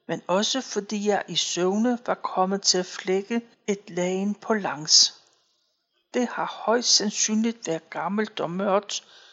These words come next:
men jeg turde ikke sige det til nogen, og da vi selv skulle re vores senge, opdagede ingen,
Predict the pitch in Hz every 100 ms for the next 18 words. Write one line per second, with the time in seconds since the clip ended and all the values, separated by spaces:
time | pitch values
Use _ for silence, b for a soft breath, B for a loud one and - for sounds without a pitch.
0 | B B B 196 180 180 - 233 254 254
1 | 208 208 226 - 214 220 220 220 220 -
2 | 180 180 175 202 226 233 b b b b
3 | b b 196 190 185 175 - 202 208 -
4 | - 175 - - 202 208 156 160 - -
5 | 180 202 220 233 - b b b - 185
6 | - - 196 196 190 - 208 233 254